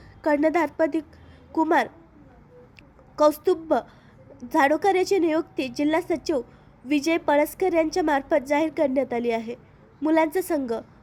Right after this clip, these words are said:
कौस्तुभ झाडोकर कर्णधार, तन्मय पाटील, आदित्य सुरे, रुद्र माळी, युवराज देशमुख, कुणाल कांबळे, प्रज्वल मारोडे, नील टिका, पाठ खानजोड,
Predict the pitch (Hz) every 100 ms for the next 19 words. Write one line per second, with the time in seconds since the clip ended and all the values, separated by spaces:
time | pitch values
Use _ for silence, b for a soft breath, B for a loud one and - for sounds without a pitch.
0 | - 311 330 - 370 320 339 302 254 277
1 | 294 302 285 294 254 226 - b b 311
2 | 302 330 359 320 294 294 247 247 294 -
3 | 339 349 277 240 b b b b 277 311
4 | 302 359 330 294 247 240 294 311 330 262
5 | 294 294 277 262 311 294 302 302 294 294
6 | 269 226 - 285 262 302 302 269 285 285
7 | 240 B B B B B - - 285 339
8 | 339 349 349 269 - 302 294 - - -
9 | B B - - 320 269 285 285